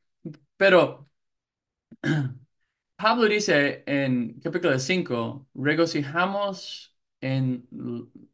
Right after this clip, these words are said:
los tribulaciones, en, en sufrimiento", ¿no? Y aquí en versículo cuatro de capítulo quince, la presuposi-,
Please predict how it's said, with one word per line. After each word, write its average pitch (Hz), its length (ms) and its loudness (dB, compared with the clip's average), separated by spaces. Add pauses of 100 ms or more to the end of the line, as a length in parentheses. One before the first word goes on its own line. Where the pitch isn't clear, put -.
(480)
los 123 680 -4
tribulaciones, 135 840 2
en, 113 220 -4 (320)
en 117 240 -4
sufrimiento", 143 960 2 (600)
¿no? 143 380 -6 (600)
Y 170 580 4
aquí 151 320 4
en 226 300 6
versículo 185 380 2 (420)
cuatro 196 400 4
de 151 120 -4
capítulo 175 380 -2
quince, 135 680 -4 (1040)
la 175 300 6
presuposi-, 226 840 2